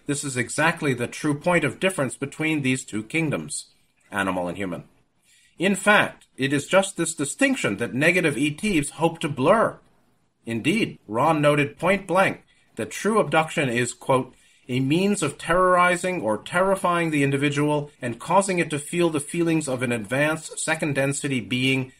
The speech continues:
such as a laboratory animal," end quote.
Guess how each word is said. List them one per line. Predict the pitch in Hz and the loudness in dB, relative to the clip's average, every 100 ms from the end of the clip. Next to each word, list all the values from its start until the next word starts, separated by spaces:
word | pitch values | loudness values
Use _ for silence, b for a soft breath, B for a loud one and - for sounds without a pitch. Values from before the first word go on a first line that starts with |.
| _ | _
such | - - - | -4 -4 -4
as | - 123 131 | -4 -2 -2
a | 104 120 | -2 -4
laboratory | 107 113 127 127 - 123 123 - | 2 2 2 -2 -4 -4 -2 -2
animal," | 113 131 123 90 - _ _ _ _ _ | -2 -2 -2 -4 -6 _ _ _ _ _
end | 98 90 | -10 -10
quote. | - 95 - | -4 -4 -4